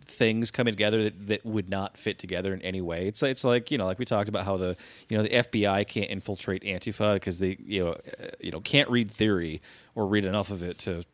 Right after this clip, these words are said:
you know, pass the test. But, like, I don't read fucking theory, and I could blend in, right? Uh, a-, and they just, like, it, like, they don't understand the culture, and they never will.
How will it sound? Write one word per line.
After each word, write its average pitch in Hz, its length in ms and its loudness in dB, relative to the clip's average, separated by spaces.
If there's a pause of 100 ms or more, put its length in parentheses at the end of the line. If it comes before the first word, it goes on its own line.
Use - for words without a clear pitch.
you 90 80 -10
know, 80 120 -8
pass 90 320 -4
the 80 60 -10
test. 95 300 -2
But, 95 80 -6
like, 101 160 -2
I 131 80 2
don't 143 100 2
read 85 140 -8
fucking 80 280 -8
theory, 78 260 -6
and 85 100 -6
I 92 60 -2
could 107 140 -10 (360)
blend 78 300 -8
in, 90 320 -8
right? 95 240 -2 (520)
Uh, 98 440 2 (180)
a-, 143 220 -2
and 143 100 6
they 143 80 10
just, 135 260 2
like, 117 260 4
it, 120 180 0 (160)
like, 107 240 -2
they 110 120 2
don't 117 400 4 (140)
understand 101 480 -2
the 92 40 -6
culture, 131 460 0
and 92 120 -4
they 104 40 0
never 101 220 2
will. 92 420 2